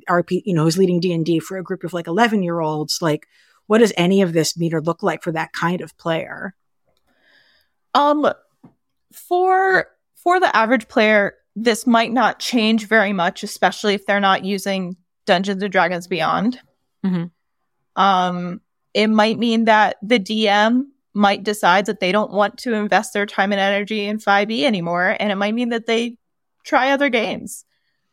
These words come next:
Speaker 2: Uh,
Speaker 1: Yeah.
Speaker 2: it might mean that, yeah, I mean, like, it's one of those things where it's really hard to determine what an av-, like, an average
Speaker 1: It's
Speaker 2: fan
Speaker 1: early,
Speaker 2: is.
Speaker 1: too, also.
Speaker 2: Yeah.
Speaker 1: But yeah, I'm just fascinated by all the people who probably don't know any of this is going on and, like, what that looks like.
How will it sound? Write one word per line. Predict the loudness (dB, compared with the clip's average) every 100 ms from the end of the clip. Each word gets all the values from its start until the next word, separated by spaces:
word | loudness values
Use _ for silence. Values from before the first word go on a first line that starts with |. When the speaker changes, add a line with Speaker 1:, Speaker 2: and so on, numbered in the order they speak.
| _
Speaker 2:
Uh, | 0 2 2 0 -4 -2
Speaker 1:
Yeah. | 2 2
Speaker 2:
it | 2
might | 0 2 2 -2
mean | -2 -2 -2 -2 -2
that, | 0 2 2 0 -4 -12 -16 -16 _ _ _ _
yeah, | 0 2 2 -4 _
I | 2
mean, | 4
like, | 4 2
it's | -2 0
one | 0
of | 2
those | 2 0
things | -4 0
where | -2
it's | -2
really | 0 0
hard | 2 0 0
to | -2
determine | -6 -4 -4 -2 -2 0
what | -2 -2 -6 _ -4
an | -2
av-, | 2 2 0 -2
like, | -4 -4 _ _ _
an | -2
average | 0 0 0 2
Speaker 1:
It's | 2 2
Speaker 2:
fan | 2 4 2
Speaker 1:
early, | -2
Speaker 2:
is. | -4 -12 -16
Speaker 1:
too, | -6 -4 -2
also. | 0
Speaker 2:
Yeah. | 2 2 2 0
Speaker 1:
But | 2
yeah, | 2 0 -8 -20 0
I'm | 2
just | 4
fascinated | 2 2 4 4 4
by | 4
all | 4
the | 2
people | 0 0 2
who | 0 0
probably | 0 2 2
don't | 2 0
know |
any | -4 -2 -2
of |
this | -4 -6
is | -6
going | -6 -6 -8
on | -10 -8 -8
and, | -8
like, | -8 -8
what | -6
that | -6 -8
looks | -12 -16
like. | -20